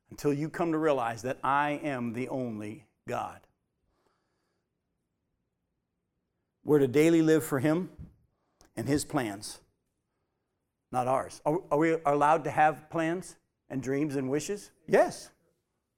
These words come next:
definitely. A lot of those come from him. But one of the ways you'll know that it's from him is if you give it to him and say, "If it comes back, it's from you." If you say no and it doesn't come back,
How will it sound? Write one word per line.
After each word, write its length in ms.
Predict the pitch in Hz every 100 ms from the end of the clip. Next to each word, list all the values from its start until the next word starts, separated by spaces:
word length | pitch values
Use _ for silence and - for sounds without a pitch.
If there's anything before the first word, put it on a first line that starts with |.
| -
definitely. 480 | 240 349 466 349 - _ _ _ _ _ _ -
A 40 |
lot 120 | 165
of 80 | 285
those 220 | 226 185
come 320 | 170 - 220 240
from 160 | 254
him. 320 | 220 381 302 - _ _ _ _ _ _ _ _ -
But 80 | 196
one 120 | 277
of 60 |
the 60 | 285
ways 340 | 269 294 170
you'll 180 | 226 226
know 560 | 208 240 302 220 175 - -
that 160 | 208 208
it's 140 | 196
from 180 | - 175
him 400 | 143 240 285 330 - _ _ _ _ 185
is 180 | 160
if 300 | 196 196 - -
you 160 | 170 170
give 260 | 127 208
it 140 | 233 233
to 80 | 175
him 300 | 139 185 185
and 120 | 156
say, 440 | - 165 160 151 - -
"If 80 | 139
it 140 | 180
comes 240 | - 151 113
back, 520 | 156 156 143 - - _ _ _ _ _ _ _
it's 140 | - -
from 180 | 135
you." 200 | 117 101 - _ _ _ _ _ _ _ _ _
If 220 | 135 -
you 100 | 151
say 220 | - 160 135
no 280 | 143 160
and 80 | 160
it 120 | 127
doesn't 240 | 135 127 151
come 220 | 170 156
back, 340 | 160 190 -